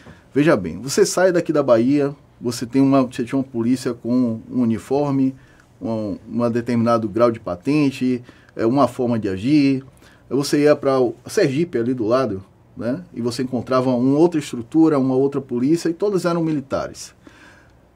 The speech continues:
Quando você vai pensar em crime organizado, você não tem fronteira,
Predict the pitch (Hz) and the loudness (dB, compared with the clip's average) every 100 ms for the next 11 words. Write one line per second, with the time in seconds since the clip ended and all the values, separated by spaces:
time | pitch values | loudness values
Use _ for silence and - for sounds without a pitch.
0 | _ _ _ _ _ _ _ - 233 208 | _ _ _ _ _ _ _ 2 2 4
1 | 202 196 196 196 151 117 - 123 113 104 | 2 4 2 4 0 0 2 4 4 -2
2 | _ - 123 123 147 135 123 113 95 117 | _ -2 -2 0 0 0 0 -2 0 2
3 | 131 120 107 - 190 180 175 175 175 175 | 2 -2 -6 -6 -6 -2 -4 -4 -8 -4
4 | 117 117 101 | 2 2 0